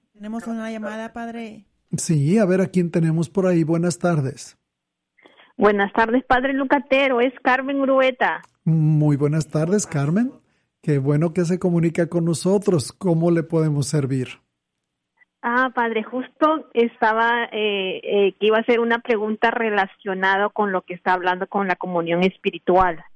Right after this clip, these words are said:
Speaker 2: Sí.
Speaker 3: Eh, quería saber si es correcto, ah, pasar a,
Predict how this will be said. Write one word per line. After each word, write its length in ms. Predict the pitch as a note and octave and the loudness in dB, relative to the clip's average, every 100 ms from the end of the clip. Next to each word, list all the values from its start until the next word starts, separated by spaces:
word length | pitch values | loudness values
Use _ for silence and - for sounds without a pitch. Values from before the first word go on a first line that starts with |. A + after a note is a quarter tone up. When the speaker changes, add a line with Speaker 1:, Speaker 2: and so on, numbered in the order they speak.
| F#3 | -8
Speaker 2:
Sí. 520 | D#3+ - D3 C3 C3+ G#3 | -8 -2 0 0 0 2
Speaker 3:
Eh, 260 | G#3+ G#3+ G#3 | 4 2 2
quería 340 | A3 G3+ A#3+ C#4 | 0 2 0 0
saber 380 | D4 C#4 A#3+ B3 - | 0 2 0 -2 -4
si 120 | B3 | -2
es 80 | B3 - | -2 0
correcto, 960 | B3 A3 G3 G3+ A#3+ - - C4 C#4 - - - - | 0 2 0 0 0 -4 -4 -2 -2 -6 -20 -20 -6
ah, 240 | G#3 G#3+ G3 _ | 0 0 0 _
pasar 540 | A3 G3 - A3 G#3 F4+ - _ _ _ _ _ _ _ | -6 -6 -4 -2 -2 -4 -14 _ _ _ _ _ _ _
a, 680 | A3+ G#3 G3 F#3 F3+ F3+ | 0 0 0 -2 -2 -2